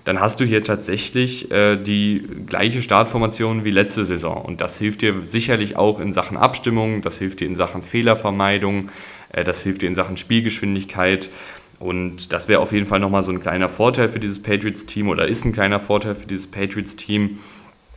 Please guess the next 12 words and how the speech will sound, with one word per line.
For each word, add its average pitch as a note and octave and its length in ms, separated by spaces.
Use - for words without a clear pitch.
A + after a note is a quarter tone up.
Aber G2 160
generell A2 580
glaube A2 240
ich B2 120
auch A2+ 120
hier, B2+ 280
dass A#2 160
die G#2 120
Defensive A2 840
nicht C#3+ 540
unfassbar D3+ 720
dominant B2 580